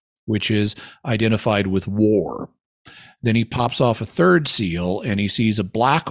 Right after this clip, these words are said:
right, a black horse, and riding the black horse is a guy with scales, which was what you used to measure quantities, like if you were buying food.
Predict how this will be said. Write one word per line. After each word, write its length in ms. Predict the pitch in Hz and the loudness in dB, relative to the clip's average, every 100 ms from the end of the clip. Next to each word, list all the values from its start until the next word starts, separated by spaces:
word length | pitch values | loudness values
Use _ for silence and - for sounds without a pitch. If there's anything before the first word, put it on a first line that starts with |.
| - - | -14 -8
right, 320 | 110 92 87 | -4 -4 -4
a 80 | 110 | -4
black 300 | 110 131 135 | 0 0 -2
horse, 480 | 95 76 - - - - - - - | -6 -8 -8 -8 -8 -14 -20 -20 -8
and 360 | 110 110 110 110 - - _ | -2 0 2 -2 -6 -20 _
riding 500 | - 139 120 123 123 | -8 -2 0 2 2
the 60 | 123 | 0
black 300 | 110 131 151 | 0 0 0
horse 380 | 123 117 113 - | 0 2 2 2
is 240 | 120 107 | 0 0
a 60 | 107 | -2
guy 420 | 110 110 110 113 | 0 0 2 2
with 220 | 104 101 | 0 -2
scales, 840 | - - 117 113 123 139 160 151 120 | -2 -2 0 2 4 4 2 0 -2
which 220 | 101 - | -2 0
was 180 | 110 120 | -2 -2
what 160 | 110 | -2
you 80 | 127 | 0
used 240 | 110 107 | 2 2
to 80 | - | 0
measure 460 | 104 107 107 117 107 | 0 0 0 0 -2
quantities, 640 | - 113 113 113 113 104 | -2 0 0 2 0 0
like 180 | 98 95 | -4 -4
if 100 | 90 | -4
you 80 | 110 | -2
were 120 | 104 | -2
buying 420 | 107 101 107 104 | -2 0 0 0
food. 560 | - 120 110 113 139 | -2 2 4 4 2